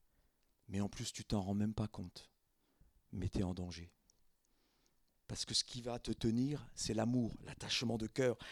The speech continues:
L'attachement de cœur, ça, ça, ça exprime aussi la piété. Ce qui importe pour le Seigneur, avant ce que je fais, ce qui importe pour le Seigneur, c'est ce que je suis.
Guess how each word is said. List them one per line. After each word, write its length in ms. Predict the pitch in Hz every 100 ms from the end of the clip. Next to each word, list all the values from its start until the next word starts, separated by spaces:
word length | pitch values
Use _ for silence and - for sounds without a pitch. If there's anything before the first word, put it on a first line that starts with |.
| -
L'attachement 440 | - - 131 127 120
de 120 | 120
cœur, 260 | - 139 -
ça, 240 | 113 110 - - -
ça, 260 | - 131 135
ça 180 | -
exprime 380 | 113 110 - 123
aussi 240 | 117 - 123
la 140 | 120
piété. 480 | - 139 - 151 131 - - - -
Ce 120 | -
qui 160 | - 165
importe 420 | 160 - 202 175
pour 160 | - 160
le 80 | 156
Seigneur, 500 | - 156 170 170 -
avant 320 | - 156 185
ce 160 | 190 -
que 140 | -
je 180 | 165 139
fais, 240 | - 160 151 - -
ce 120 | - -
qui 140 | 170
importe 380 | 170 - 196 -
pour 120 | 156
le 80 | 156
Seigneur, 360 | 156 151 151
c'est 160 | - -
ce 140 | -
que 180 | 120 117
je 120 | 110
suis. 340 | 117 - 139